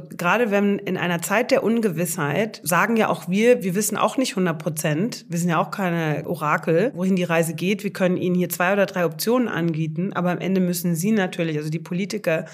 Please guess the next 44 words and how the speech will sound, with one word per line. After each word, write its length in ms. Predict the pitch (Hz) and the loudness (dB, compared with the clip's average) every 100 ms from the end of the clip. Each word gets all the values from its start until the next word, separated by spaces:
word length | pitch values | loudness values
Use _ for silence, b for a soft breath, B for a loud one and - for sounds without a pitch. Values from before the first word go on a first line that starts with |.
| B B B | B B B
müssen 240 | 175 170 | -4 0
natürlich 420 | 190 175 190 175 170 | 0 0 -2 -2 0
dann 160 | 170 | 0
den 160 | 170 160 | 2 2
Mut 260 | 180 220 | 2 2
haben 460 | 214 165 180 214 226 | 2 2 2 0 -2
und 240 | - 180 | -2 -2
auch, 260 | 147 170 - - | 0 -2 -4 -6
äh, 160 | - 165 | -4 0
dafür 260 | 175 170 | -2 -2
einstehen 440 | - 175 - 190 185 | -4 -2 -2 -2 0
können, 400 | 196 190 190 185 | 0 0 0 -2
das 180 | 170 165 | -4 -2
ist 80 | - | -2
eine 140 | 175 | -2
Entscheidung, 340 | 170 170 180 | 0 0 0
die 120 | 175 156 | -2 -4
treffe 280 | - 220 | -2 -2
ich 100 | 220 | -4
jetzt 180 | - 156 | -6 -6
so. 320 | 156 151 165 151 B B B | -2 -2 -2 -6 B B B
Und 140 | 180 | -4
ich 140 | 170 156 | -4 0
weiß 240 | 156 185 | 2 2
auch, 140 | 175 185 | 0 -4
das 220 | 175 165 | -6 -2
nach 140 | 165 | -2
bestem 340 | 147 208 214 190 | 2 0 2 0
Wissen 220 | 196 190 | 2 0
und 100 | 175 | -2
Gewissen, 320 | 165 170 208 | -2 -2 -2
aber 280 | 185 160 156 | -2 0 -2
Garantien 600 | 156 165 170 165 190 180 | 0 0 0 0 -2 -2
gibt's 300 | 180 175 - | -4 -6 -8
halt 200 | 147 156 | -8 -8
nicht. 140 | 143 | -10
Und 100 | 147 | -6
das 120 | 190 196 | -4 -4
ist, 120 | 214 | 0
glaub 140 | 196 | 0
ich, 100 | 185 | 0
auch 60 | - | -4
diese 220 | 196 180 | -4 -2
Ängstlichkeit, 680 | - 240 180 165 151 151 151 | -2 -4 -8 -6 -2 -2 -4